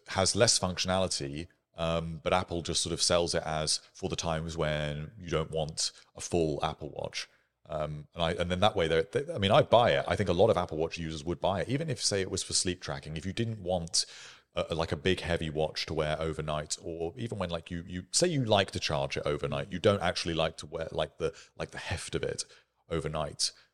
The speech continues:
um, then something like this would be appropriate, that you could put your watch on charge, um, and then just pick up your little fitness band and you just put that on overnight. Or even, say, people,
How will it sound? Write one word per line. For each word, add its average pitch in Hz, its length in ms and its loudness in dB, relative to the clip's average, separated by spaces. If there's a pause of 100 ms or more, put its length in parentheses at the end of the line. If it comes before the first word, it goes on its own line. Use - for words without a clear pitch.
(160)
um, 80 440 -2 (140)
then 92 240 0
something 98 280 2
like 90 120 0
this 92 140 -2
would - 80 -10
be 87 100 0
appropriate, 80 520 -2
that - 100 -8
you 76 120 -6
could - 240 -6
put - 160 -2
your 82 100 4
watch 85 420 2
on 85 200 -2
charge, 82 580 0 (420)
um, 82 440 -2 (100)
and 85 100 -8
then 85 120 -2
just - 240 -2 (420)
pick 87 140 -6
up 87 100 -2
your 85 80 -2
little 82 140 0
fitness - 300 -4
band 76 340 -4
and 80 100 -8
you 78 60 -8
just - 180 -10
put - 120 -4
that 80 120 2
on 80 140 -2
overnight. 80 520 -6 (140)
Or 110 260 0
even, 113 480 -6
say, 101 320 2
people, 87 600 -16